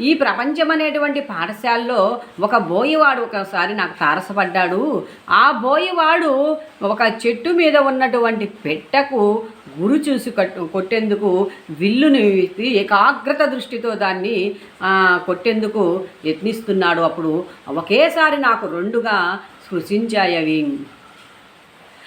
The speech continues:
అతను ఆ పక్షిని కొట్టడం హింస అవ్వచ్చు, చెడు అవ్వచ్చు, అరే ఒక జీవిని హింసించకూడదు అనేటువంటి దాన్ని అక్కడ తెలుసుకున్నాను. కానీ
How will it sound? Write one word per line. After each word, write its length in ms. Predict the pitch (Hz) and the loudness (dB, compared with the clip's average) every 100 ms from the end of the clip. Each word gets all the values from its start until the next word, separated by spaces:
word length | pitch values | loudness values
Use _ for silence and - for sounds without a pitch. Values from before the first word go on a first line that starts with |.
| - 269 | -2 2
అతను 520 | 302 359 302 269 311 - - | 4 4 2 0 -4 -4 2
ఆ 200 | 262 320 | 4 4
పక్షిని 500 | - 226 - 349 392 | 2 -4 -2 0 2
కొట్టడం 480 | 339 330 320 320 | 2 2 2 2
హింస 320 | 233 226 277 311 | 0 -4 -2 0
అవ్వచ్చు, 480 | 285 269 - 254 | 2 2 0 -8
చెడు 300 | 240 202 185 | -8 -6 -2
అవ్వచ్చు, 640 | 240 208 202 190 202 196 160 - - | -2 0 -4 -4 -6 -4 -4 -10 -8
అరే 460 | 151 170 190 302 - 175 | -2 2 4 2 0 -4
ఒక 140 | 190 | -2
జీవిని 500 | 180 151 247 339 381 | -2 0 2 4 4
హింసించకూడదు 920 | 277 277 277 339 320 302 302 285 277 | 4 4 2 2 2 2 4 4 2
అనేటువంటి 800 | 269 240 190 196 214 208 208 196 | 2 4 2 2 -2 -2 -4 -4
దాన్ని 280 | 185 175 165 | -4 -4 -4
అక్కడ 300 | 147 180 202 | -6 -8 -8
తెలుసుకున్నాను. 1000 | 220 208 - 214 214 208 175 180 185 - - | -8 -10 -4 0 2 2 2 -2 -8 -14 0
కానీ 520 | 254 277 220 226 233 | 2 2 0 -6 -8